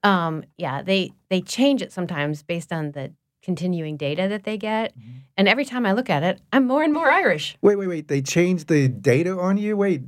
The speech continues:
Speaker 2: how did they change it?
Speaker 1: <laughs>
Speaker 2: It's one D N A. How did they keep changing that?
Speaker 1: I, I guess based on all of, they use, they use all the data from everybody, and somehow it
Speaker 2: Okay.
Speaker 1: evolves.
Speaker 2: Okay. All right.
Speaker 1: Yeah.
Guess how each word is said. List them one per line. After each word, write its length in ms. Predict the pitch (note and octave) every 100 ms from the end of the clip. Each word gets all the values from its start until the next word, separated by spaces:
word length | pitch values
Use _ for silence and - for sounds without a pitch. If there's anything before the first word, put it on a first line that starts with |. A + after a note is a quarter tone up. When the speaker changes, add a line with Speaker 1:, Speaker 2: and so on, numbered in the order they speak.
| - C3+
Speaker 2:
how 200 | F3+ G3
did 120 | F#3+
they 120 | F3+
change 340 | F#3 F#3+ F3+ D3
it? 160 | -
Speaker 1:
<laughs> 40 | C#3
Speaker 2:
It's 160 | C#3
one 280 | C#3+ F#3 F#3
D 160 | F3 F3+
N 120 | E3+
A. 220 | F3+ G3
How 160 | A#2 C#3
did 120 | D#3+
they 160 | D#3+ D3 -
keep 220 | - F3+ C3
changing 400 | F3+ B3+ F3 G#2
that? 260 | F2+ D2+ F3 G#3 G3
Speaker 1:
I, 60 | A3+
I 40 |
guess 300 | A3 B3 C#4+
based 420 | - A3+ B3+ -
on 220 | A#3+ A3 G#3
all 280 | - G3+ G#3+
of, 180 | F3+
they 100 | F#3 F3+
use, 520 | G3 A3+ B3 A#3 - _ _ _ _ _ _ -
they 80 | G3+
use 280 | G#3+ A3+
all 160 | G3+ G3
the 120 | G3+
data 420 | F3+ E3 F3 G#3+
from 240 | G#3+ G3+ F#3
everybody, 920 | F3+ G3+ A3 A3 D#3+ C#3 C#3 D#3 G#3+ - _ _ _ _ _ _ G3
and 180 | G3
somehow 600 | G3 G#3 A3 G#3+ G3+ F#3+ F#3
it 260 | F#3+ F3+
Speaker 2:
Okay. 120 | F#3+ -
Speaker 1:
evolves. 600 | - F#3+ G#3 D3 - F#2+
Speaker 2:
Okay. 440 | G2 G#3+ - B2+ D3+ E3+
All 200 | G3 G#3+
right. 180 | G#3 F3+ -
Speaker 1:
Yeah. 220 | E3